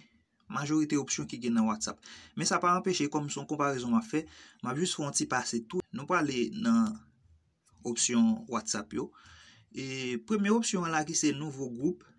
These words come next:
se opsyon nou tout konnen. Lè w ap kreye yon gwoup whatsapp, w ale ladann epi w seleksyone tout nimewo w ap mete nan gwoup lan. epi lè w fini, lè w fini, ou jis klike sou ti flèch,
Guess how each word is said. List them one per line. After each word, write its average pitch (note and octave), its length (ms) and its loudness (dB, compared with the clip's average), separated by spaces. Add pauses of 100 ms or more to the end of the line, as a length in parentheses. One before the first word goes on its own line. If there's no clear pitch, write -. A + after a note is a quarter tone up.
(140)
se C#3 160 -2
opsyon D3 360 -2
nou C#3+ 120 -8
tout - 160 -20
konnen. D3 280 -4
Lè C3+ 80 0
w C3 60 2
ap B2+ 100 -4
kreye C#3 160 0
yon B2+ 140 -8
gwoup A#2 220 -6
whatsapp, C#3 360 -4 (520)
w A2+ 80 0
ale A#2 180 0
ladann C#3 480 0 (220)
epi A2+ 160 -8
w A#2+ 100 -8
seleksyone C#3+ 580 -2
tout - 200 -8
nimewo B2+ 640 -4 (640)
w - 120 -8
ap - 120 -14
mete B2 240 -6
nan A#2+ 260 -2
gwoup A2+ 280 -4
lan. D3+ 320 0 (460)
epi C#3+ 200 -4
lè D#3 80 0
w D3+ 40 -2
fini, D3+ 380 -2 (1300)
lè C#3 80 0
w C#3+ 40 0
fini, F3 300 0 (200)
ou C#3 120 -4
jis D3+ 240 -4
klike C3+ 480 -6
sou - 240 -6
ti - 160 -8
flèch, - 460 -4